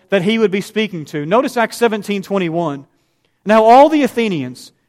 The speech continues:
and the foreigners who lived there would spend their time in nothing except telling or hearing something new." That's the audience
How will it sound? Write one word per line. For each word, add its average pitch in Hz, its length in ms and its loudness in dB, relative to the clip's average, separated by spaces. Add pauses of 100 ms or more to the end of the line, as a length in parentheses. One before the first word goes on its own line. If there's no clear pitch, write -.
and 240 180 0
the 247 60 4
foreigners 190 560 2
who 214 120 -4
lived 202 260 4
there 120 280 -8 (380)
would 196 120 2
spend 277 320 0
their 302 140 2
time 180 480 -2
in 196 220 -2
nothing 160 500 -4 (300)
except 214 440 -2
telling 262 400 -2
or 190 180 -2
hearing 170 500 -4 (380)
something 190 560 -4
new." 139 260 -8 (760)
That's 240 440 0
the 240 280 -4 (200)
audience 214 720 0